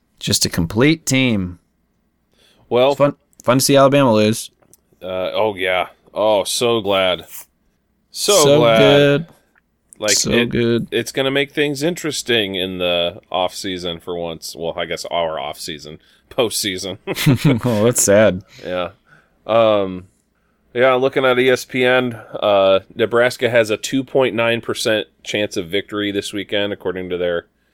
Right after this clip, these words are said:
Speaker 2: their F P I. And, uh, as of tonight, Sunday night,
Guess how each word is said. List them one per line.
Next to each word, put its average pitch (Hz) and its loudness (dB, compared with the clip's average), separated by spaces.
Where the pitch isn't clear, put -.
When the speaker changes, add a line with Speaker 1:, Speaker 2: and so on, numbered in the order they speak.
Speaker 2:
their 76 -4
F 92 -2
P 101 0
I. 95 0
And, 92 -2
uh, 90 2
as 135 2
of 120 4
tonight, 110 -2
Sunday 98 -2
night, 98 -2